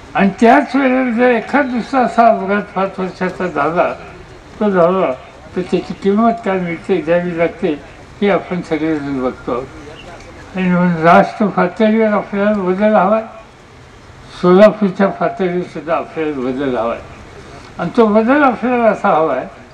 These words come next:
की जे नाणं खणखण वाजणार आहे, कुठेही चालणार आहे, असं नाणं काँग्रेसच्या वतीनं आपल्या पुढे दिलं असेल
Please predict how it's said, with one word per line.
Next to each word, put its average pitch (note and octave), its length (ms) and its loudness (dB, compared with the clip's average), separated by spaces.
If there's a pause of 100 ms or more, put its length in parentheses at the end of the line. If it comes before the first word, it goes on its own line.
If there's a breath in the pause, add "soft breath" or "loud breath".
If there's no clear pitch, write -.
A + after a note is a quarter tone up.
(600)
की A3 100 2
जे A3+ 280 2
नाणं F#3 460 2 (400)
खणखण A#3+ 600 4
वाजणार G#3+ 640 2
आहे, D3 260 0 (640)
कुठेही A#3 320 2
चालणार G#3+ 640 2
आहे, D3 260 -4 (440)
असं C4+ 340 2
नाणं G#3+ 300 4
काँग्रेसच्या G3 600 -2
वतीनं G3 380 -2
आपल्या F#3 300 -2
पुढे E3+ 240 -6
दिलं D#3+ 280 -2
असेल A3+ 580 0